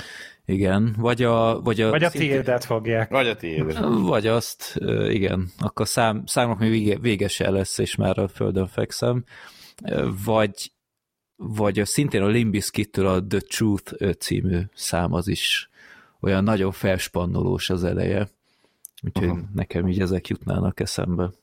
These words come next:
Speaker 1: Úgyhogy megtaláljátok a lejátszási listában, akkor az adás megjelenéséig, akkor ezeket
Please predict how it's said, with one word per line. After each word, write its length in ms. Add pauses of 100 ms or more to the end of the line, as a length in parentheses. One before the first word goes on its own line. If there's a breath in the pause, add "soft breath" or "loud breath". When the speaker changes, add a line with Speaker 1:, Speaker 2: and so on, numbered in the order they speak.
(600)
Speaker 1:
Úgyhogy 300
megtaláljátok 960
a 340
lejátszási 640
listában, 580
akkor 380
az 240
adás 360
megjelenéséig, 800
akkor 280
ezeket 480